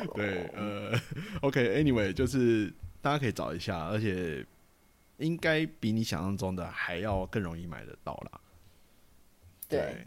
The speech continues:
Speaker 2: 对，对，而且就是听完之后，也许你们就可以回去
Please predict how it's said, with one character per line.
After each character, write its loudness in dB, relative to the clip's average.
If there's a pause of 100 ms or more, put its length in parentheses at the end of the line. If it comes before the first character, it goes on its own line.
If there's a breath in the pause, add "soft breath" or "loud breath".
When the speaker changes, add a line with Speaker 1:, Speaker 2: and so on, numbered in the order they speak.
Speaker 2:
对， -12
对， -16 (320)
而 -12
且 -4
就 -6
是 -2
听 -2
完 2
之 0
后， 2
也 0
许 -4
你 -4
们 -6
就 -6
可 -8
以 -6
回 -10
去 -10